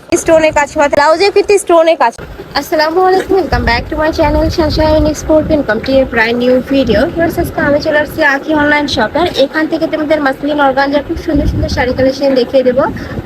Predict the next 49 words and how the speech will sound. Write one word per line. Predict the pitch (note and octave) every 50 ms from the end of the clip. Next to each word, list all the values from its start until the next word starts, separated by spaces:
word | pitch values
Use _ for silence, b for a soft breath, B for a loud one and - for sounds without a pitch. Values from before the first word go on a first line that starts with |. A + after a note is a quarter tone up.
| - -
নতুন | C#4+ B3 D#4+ D4+ E4 E4+
কালেকশন | E4+ D4+ C#4 D4 - - D#4+ D#4+ C#4+
কিন্তু | D#4 D4 D4+ D4+
চলে | - D4+ C#4+ C4+ B3 G#3+
আসছে | G3+ - - A3
ভাইদের | G#3 G#3 G3+ F#3+ A3
শপে। | - C4 A#3+ - B3
তো | D4
ফার্স্টে | D#4+ - E4+ E4+ - - F4
কোনটা | E4+ F4 E4+ - F4
দিয়ে | F4+ - -
শুরু | E4+ D#4+ D4
করবেন | C#4 A#3+ G#3 G#3
ভাইয়া? | A3+ A3+ G3 D#3+ - - - - - - - - - - - - - - - - - - - - - - - - - - - C#3+ C#3 D3 - -
আচ্ছা, | A#3+ A#3+ - A3 A3 -
ফার্স্টে | C4+ C4 C4+ - - D#4
আমরা | D4 D4 D4 D#4+
এই | D4+ -
কালেকশনটা | C4+ C4+ C#4+ C#4+ D#4+ D4 C#4 D4
দিয়ে | B3 D4 D4+ C#4+
শুরু | D#4 D4+ C#4+
করছি। | - D4 D4+ - F#4
এটার | F4+ G#4 G4 - - C4+
all | C#4 C#4+ C#4+
over | D4 D4 D#4+ E4 D#4+ D#4
বডিতে | C4+ C4 C4 C#4 D#4 D#4+ C#4+
জরি | B3+ C#4+ C#4+ C#4+ D4 D#4
সুতা | - - D#4+ D#4 D#4+ D4
দিয়ে | D#4+ D#4+
এমব্রয়ডারি | D4+ C4+ B3 A#3+ A#3 B3 A3+ B3
কাজ | - A#3 G#3 G#3 - -
করা | G#3+ G3 G#3 -
থাকবে। | A3 G#3 - G#3
এই | G#3+ G#3+
যে | G#3+
দেখো, | G#3 A3+ A#3 - D#4
এটা | E4+ D4+ D#4+ D#4+
সম্পূর্ণ | - - D#4 D4 C#4 C#4 - - D4+ D4+ D#4
জরি | D4+ B3+ C#4 C4 C#4
সুতা | C4+ - D4 D4 C#4
দিয়ে | C#4 C#4 C4+
কাজ | C#4 C4 B3+ - -
করা | - C4 B3+
থাকছে। | - C#4 C4+ - F4+
কাপড় | - D4 C#4+ - D#4+
থাকবে | D#4 E4 D#4 - - D#4
মাসলিন | D4+ C#4+ C4+ C4+ - C#4 D4 D4 D4
অর্গানজার | C4+ B3 A3+ A3 A#3 A#3 A#3 A#3 A#3+ A3+
মধ্যে, | G#3 F3+ F3+ F3+ - G3+